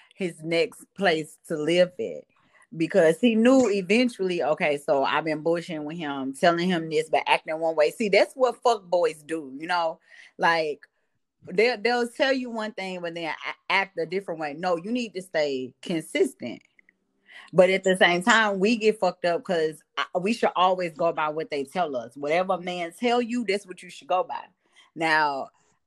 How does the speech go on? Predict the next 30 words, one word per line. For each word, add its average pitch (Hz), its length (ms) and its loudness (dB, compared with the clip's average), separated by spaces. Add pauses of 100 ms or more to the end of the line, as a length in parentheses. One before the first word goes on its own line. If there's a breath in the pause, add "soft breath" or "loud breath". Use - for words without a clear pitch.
(160)
if 185 180 0
he's 226 180 -8
telling 262 380 0
you, 196 100 -2
like, 165 220 0
"Oh, - 40 2
I 151 120 6
wanna 160 240 -6
be 156 120 -8
in 156 80 -8
a 156 40 -10
relationship," 156 840 -4 (460)
and 165 180 -2
then, 175 300 2
like, 156 160 2
he 208 100 -8
start 156 300 0
cheating 170 240 -6
and 151 100 -6
doing 156 200 -4
all 147 100 -4
the 147 120 -6
other 143 180 -6
shit, 147 240 -8
then 147 140 -4
he 190 120 -4
for 175 180 0
real 160 320 6
fuck 165 240 0
boy. 135 380 -2